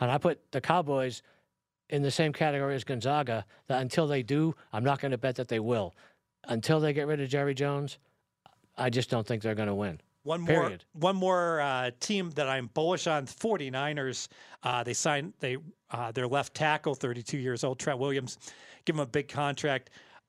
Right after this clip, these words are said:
Speaker 2: I tell you what, I think everything went wrong, and Mackenzie's a resident San Francisco team, so I'm gonna ask him about them.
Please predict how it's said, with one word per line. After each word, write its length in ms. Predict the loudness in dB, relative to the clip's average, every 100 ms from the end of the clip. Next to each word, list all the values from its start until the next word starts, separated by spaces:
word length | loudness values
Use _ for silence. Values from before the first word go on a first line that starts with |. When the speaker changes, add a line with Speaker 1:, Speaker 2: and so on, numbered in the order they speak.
| _ _ -2
Speaker 2:
I 80 | 0
tell 200 | 2 2
you 100 | 2
what, 100 | 0
I 140 | 0
think 120 | 0
everything 340 | 0 0 0 -2
went 180 | -4 -2
wrong, 280 | 0 0 0
and 80 | -6
Mackenzie's 460 | -2 -2 -2 -2
a 80 | -4
resident 480 | 0 0 0 -6 -4
San 240 | -2 -2
Francisco 480 | -2 -4 -2 -2 -4
team, 220 | -4 -6
so 100 | -4
I'm 60 | -2
gonna 100 | 0
ask 200 | 0 -2
him 100 | -6
about 420 | -2 0 0 0
them. 240 | -4 -4